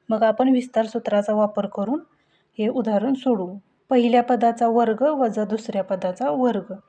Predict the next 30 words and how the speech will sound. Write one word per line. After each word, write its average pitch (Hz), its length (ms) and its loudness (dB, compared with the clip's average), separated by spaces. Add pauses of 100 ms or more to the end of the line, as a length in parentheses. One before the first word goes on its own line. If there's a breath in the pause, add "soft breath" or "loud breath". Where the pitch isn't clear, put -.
(360 soft breath)
पहिलं 226 260 2
पद 226 240 0
आहे 214 180 0
पाचशे 226 500 0
आणि 202 300 -4
दुसरं 196 320 -4
पद 190 220 -4
आहे 208 260 -6
दोन. 190 360 -6 (420)
कंसात 226 360 0 (140)
पाचशे 226 360 2
कंसाचा 220 540 -2
वर्ग 214 360 -2
वजा 226 480 0
दोन 220 340 0
कंसाचा 220 640 -4
वर्ग. 196 460 -4 (880)
पाचशेचा 254 500 2
वर्ग 240 300 0 (360)
काढण्यासाठी 233 680 2
पाचचा 220 440 0
वर्ग 214 240 0
पंचवीस 233 580 -2 (380 soft breath)
आणि 233 260 -4 (120)
पाचच्या 196 300 -4
पुढे 220 200 2
दोन 220 220 0
शून्य 214 320 0
आहेत 214 240 0
म्हणून 214 280 0